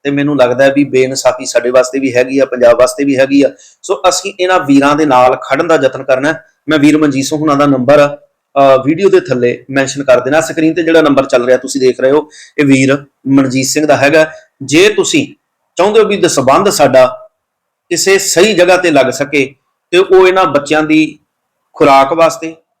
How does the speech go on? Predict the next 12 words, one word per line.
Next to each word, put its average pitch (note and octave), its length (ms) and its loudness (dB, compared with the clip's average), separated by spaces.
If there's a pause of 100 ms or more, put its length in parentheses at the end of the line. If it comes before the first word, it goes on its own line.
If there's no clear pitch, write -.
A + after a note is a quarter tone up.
(140)
ਇਹਨਾਂ D#3+ 220 -2
ਬੱਚਿਆਂ C#3+ 400 -2
ਦੀ C#3+ 340 0 (480)
ਆਉਣ D3+ 220 4
ਜਾਣ D3+ 200 2
ਦੇ D#3 140 0
ਵਾਸਤੇ, D3+ 560 0
ਇਹਨਾਂ D#3+ 220 -2
ਬੱਚਿਆਂ C#3 320 -4
ਦੀਆਂ C#3 180 -2
ਫੀਸਾਂ D3 360 -4
ਵਾਸਤੇ D3 400 0